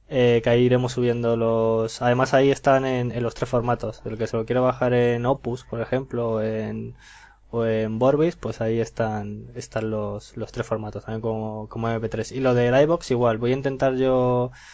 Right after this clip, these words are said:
eh, registrarlo y subirlo a iVoox para que estén todas las, las máximas plataformas posibles. Y poco más, yo creo.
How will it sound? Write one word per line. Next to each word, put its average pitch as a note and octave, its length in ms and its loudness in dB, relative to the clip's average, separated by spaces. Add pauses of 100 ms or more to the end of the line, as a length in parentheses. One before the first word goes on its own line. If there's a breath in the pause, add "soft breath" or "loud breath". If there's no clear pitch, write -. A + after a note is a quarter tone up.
(300 loud breath)
eh, B2+ 200 2
registrarlo C3+ 540 2
y C3+ 40 2
subirlo C3 340 2
a C3 60 4
iVoox D#3 260 -2
para A#2 220 0
que G#2+ 60 -4
estén A2+ 260 -6
todas A2 200 0
las, G#2+ 520 -2
las A2+ 120 -4
máximas A2+ 360 -4
plataformas A2 420 -6
posibles. B2 580 -4 (720 loud breath)
Y B2 560 4
poco C#3+ 240 4
más, D#3+ 400 0
yo A#2 140 -2
creo. C3 380 0